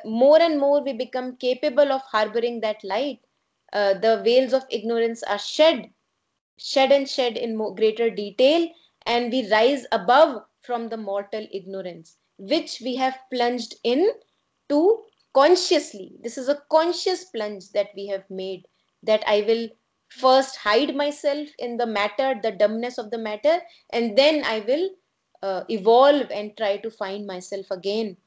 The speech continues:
in my truest essence. So that is the plunge that we have,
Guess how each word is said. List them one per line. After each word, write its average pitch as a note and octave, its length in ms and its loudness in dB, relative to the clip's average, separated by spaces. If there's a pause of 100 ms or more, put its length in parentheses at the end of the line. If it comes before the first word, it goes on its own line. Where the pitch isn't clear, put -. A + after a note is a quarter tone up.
(120)
in G3+ 160 -6
my G3+ 140 -2
truest F#3+ 500 -6
essence. F3 540 -14 (220)
So B3+ 140 -6
that B3+ 300 2
is D#4+ 160 2
the D#4 100 6
plunge B3 440 -2
that G#3 240 2
we G#3 140 -6
have, G3+ 220 -2